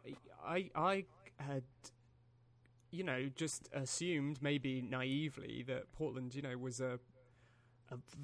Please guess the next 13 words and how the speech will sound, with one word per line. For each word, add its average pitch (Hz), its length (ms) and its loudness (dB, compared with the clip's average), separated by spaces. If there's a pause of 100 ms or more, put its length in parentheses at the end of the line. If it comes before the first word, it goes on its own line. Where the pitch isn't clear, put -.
relatively 135 680 4
liberal 135 680 2
kind 135 260 0
of 127 160 -4 (800)
city. - 460 0 (480)
Um, 123 580 0 (840)
so 139 240 2 (360)
it's - 500 -6
kind 156 300 2
of, 135 140 0 (920)
uh, 113 500 -4 (260)
eye-opening 131 960 2 (280)
to 127 160 0